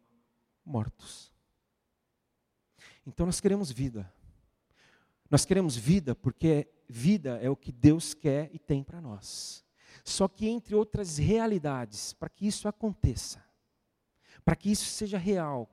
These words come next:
para que experimentemos, deve existir o perdão.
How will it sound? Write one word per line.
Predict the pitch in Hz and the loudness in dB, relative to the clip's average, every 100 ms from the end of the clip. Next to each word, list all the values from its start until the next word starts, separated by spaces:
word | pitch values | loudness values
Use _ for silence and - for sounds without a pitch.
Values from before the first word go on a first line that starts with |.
| - | -18
para | 180 | -20
que | - | -14
experimentemos, | - - 226 240 240 185 - 151 135 107 - - - _ _ _ _ _ _ _ _ _ _ _ _ _ _ | -12 -8 -6 -6 -6 -8 -6 -4 -6 -10 -18 -20 -20 _ _ _ _ _ _ _ _ _ _ _ _ _ _
deve | 135 143 139 | 0 0 0
existir | 127 117 - | -6 -8 -10
o | 123 | -10
perdão. | 127 113 92 | -8 -10 -12